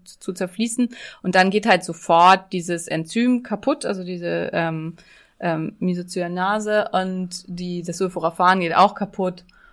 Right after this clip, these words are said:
Und dann, ähm, sind sie halt quasi wertlos. Also wenn man die haltbar machen will, dann muss man sie entweder gefriertrocknen. Die meisten Menschen haben keinen Gefriertrockner zu Hause.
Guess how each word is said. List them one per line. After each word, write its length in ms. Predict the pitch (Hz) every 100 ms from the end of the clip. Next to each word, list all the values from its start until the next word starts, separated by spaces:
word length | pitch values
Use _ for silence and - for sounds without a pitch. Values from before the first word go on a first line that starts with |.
| _ _
Und 720 | 185 170 165 165 165 165 160 - -
dann, 640 | 175 165 165 165 165 156 -
ähm, 440 | 160 151 151 147 -
sind 280 | 156 170
sie 120 | 160 156
halt 140 | 156
quasi 500 | - 156 147 151 143 147
wertlos. 640 | 160 180 180 151 170 175 - -
Also 140 | - 160
wenn 100 | 175
man 140 | 175
die 280 | 156 156 151
haltbar 320 | - 202 208 185
machen 280 | 180 196
will, 140 | 175 180
dann 120 | 170
muss 120 | 180
man 100 | 185
sie 80 | 165
entweder 340 | 160 175 180 151
gefriertrocknen. 840 | 160 - 214 214 214 214 208 202
Die 60 | 170
meisten 300 | 165 165 165
Menschen 280 | 160 170 165
haben 120 | 160
keinen 260 | - 202 240
Gefriertrockner 720 | 233 - 220 220 202 - 202
zu 180 | 202 180
Hause. 300 | 180 175